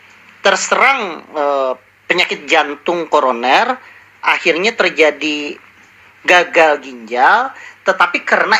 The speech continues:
induk yang sama, yaitu karena adanya penyakit diabetes yang akhirnya, yang pertama, dia merusak pembuluh darah di jantung, menyebabkan sumbatan, sehingga menyebabkan penyakit jantung koroner.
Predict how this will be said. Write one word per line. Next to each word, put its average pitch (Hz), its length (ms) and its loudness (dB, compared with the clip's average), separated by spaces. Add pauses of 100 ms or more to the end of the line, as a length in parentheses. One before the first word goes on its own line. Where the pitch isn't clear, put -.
induk 220 400 -6
yang 262 160 0
sama, 233 560 0 (480)
yaitu 160 720 0 (640)
karena 147 640 0
adanya 156 640 2 (640)
penyakit 240 480 -2
diabetes 170 800 0
yang 202 280 2
akhirnya, 175 680 0 (560)
yang 156 160 -2
pertama, 208 400 0
dia 220 160 0
merusak 185 400 -4
pembuluh 160 320 -6
darah 165 320 2
di 151 120 -10
jantung, 131 520 -2
menyebabkan 160 480 -2
sumbatan, 175 720 -4 (560)
sehingga 160 240 -2
menyebabkan 156 480 -2
penyakit 147 400 -6
jantung 147 320 -4
koroner. 147 480 2